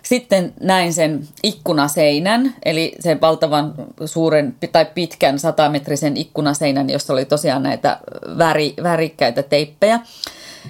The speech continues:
Niin tuli semmonen, siis mä tulin ihan järjettömän hyvälle tuulelle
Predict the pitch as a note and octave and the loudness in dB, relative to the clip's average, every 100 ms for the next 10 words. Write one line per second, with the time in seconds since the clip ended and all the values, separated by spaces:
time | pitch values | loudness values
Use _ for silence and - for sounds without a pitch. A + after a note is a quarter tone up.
0 | D3+ G#3 G3+ E4+ G4+ F4+ B3 A#3 A#3 A3 | -2 -2 2 2 2 2 2 2 2 -2
1 | - _ B3+ C#4+ F4 F4+ E4 D#4+ - E4 | -6 _ -2 0 0 -2 -2 -2 -2 -2
2 | E4+ F4+ F4+ C#4+ G#3 G#3 A3 G#3 F3 F3 | -2 0 2 2 0 0 0 0 -2 -2
3 | F#3+ F#3+ E3 D3 D3 - E3+ C#3+ C3 B2+ | 0 2 2 2 -2 -2 0 2 2 2
4 | C#3 C#3 | 2 0